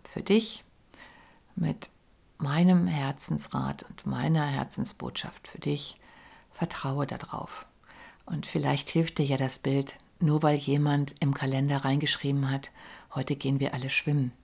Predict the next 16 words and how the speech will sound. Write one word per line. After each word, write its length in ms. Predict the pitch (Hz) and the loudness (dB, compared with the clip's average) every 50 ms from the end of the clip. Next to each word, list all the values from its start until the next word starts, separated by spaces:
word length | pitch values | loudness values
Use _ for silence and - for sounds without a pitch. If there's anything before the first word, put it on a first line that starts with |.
| _ - _ - - - - - - - _ _ _ _ _ _ _ _ _ - | _ -20 _ -20 -20 -20 -20 -20 -20 -20 _ _ _ _ _ _ _ _ _ -10
Willst 260 | 131 123 - - - | -10 -8 -8 -12 -12
du 120 | 135 - | -8 -4
wirklich 360 | 139 139 - - 143 139 - | -4 -4 -2 -2 -2 -2 -2
schwimmen 320 | - - - 135 135 135 135 | -2 0 0 0 0 0 0
gehen, 320 | - 131 127 131 131 135 - - - - - - - _ | 0 0 0 2 0 -2 -4 -10 -20 -20 -20 -20 -14 _
wenn 280 | - - 127 139 - - | -2 0 0 0 0 -2
das 160 | - - - | -2 -2 0
Schwimmbad 420 | - - - 135 143 143 143 139 - | 0 0 0 2 2 2 2 2 0
noch 140 | 165 139 - | -2 -4 -4
zugefroren 680 | - - - 156 - 147 - - - 139 131 135 139 | -6 -6 -4 -4 -2 -4 -4 -4 -2 0 0 0 0
ist 140 | - - - | -2 -2 -4
und 140 | - 139 135 | -4 -4 -4
der 80 | 123 | -6
Schnee 260 | 120 - - 127 123 127 | -6 -6 -6 -4 -4 -4
drauf 320 | - - 127 123 - - | -2 -2 -4 -4 -4 -4
liegt, 300 | - 110 - - - - | -6 -8 -8 -10 -14 -18